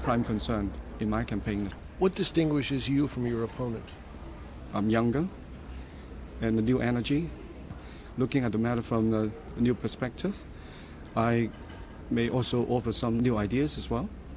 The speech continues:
Speaker 1: Right.
Speaker 2: For example?
Speaker 1: When talking about the rule of law, I look at it from the pragmatic viewpoint. I look at the figure that, um, the amount of the money which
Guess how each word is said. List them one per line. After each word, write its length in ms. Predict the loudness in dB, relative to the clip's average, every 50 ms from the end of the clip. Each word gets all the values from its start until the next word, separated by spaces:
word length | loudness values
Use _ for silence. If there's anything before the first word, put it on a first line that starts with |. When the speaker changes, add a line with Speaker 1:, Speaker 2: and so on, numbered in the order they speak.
| -8 -4
Speaker 1:
Right. 140 | -2 0 2
Speaker 2:
For 120 | 2 2
example? 400 | 2 2 2 0 0 -2 -4 -8 -10 -10 -10 -8 -2
Speaker 1:
When 220 | 2 4 6 6 6
talking 320 | 4 4 2 4 4 4
about 320 | 4 4 4 4 4 4
the 360 | 4 4 4 6 6 6 4 4 4
rule 200 | 4 6 6 6
of 140 | 6 4 4
law, 240 | 4 4 4 2 -2 -6 -8 -10 -6 0 4
I 80 | 4 6
look 260 | 6 4 4 4 2
at 100 | 2 2
it 140 | 2 0 0
from 220 | 2 2 2 2
the 80 | 2 0
pragmatic 500 | 0 0 0 2 2 4 4 2 0 0
viewpoint. 560 | 2 2 2 2 2 2 0 2 2 0 -4 -6 -10 -12 -12 -12 -10 -10 -10 -10 -10 -10 -6 0 4
I 220 | 6 6 6 6
look 340 | 6 6 6 6 4 6 4
at 100 | 2 2 2 -4 -8 -2 2
the 360 | 4 6 8 8 6 4 2 -2 -8 -12 -12 -12 -12 -10 -10 -10 -12 -12 -14 -12
figure 420 | -2 4 6 6 6 6 4 4 4
that, 380 | 4 2 0 0 -2 -4 -2
um, 380 | 0 2 2 2 2 2 2 2
the 80 | 2 4
amount 340 | 4 4 4 4 2 2 0
of 80 | 0
the 100 | 0 2
money 280 | 2 2 4 4 4 4
which 260 | 4 2 2 0 -4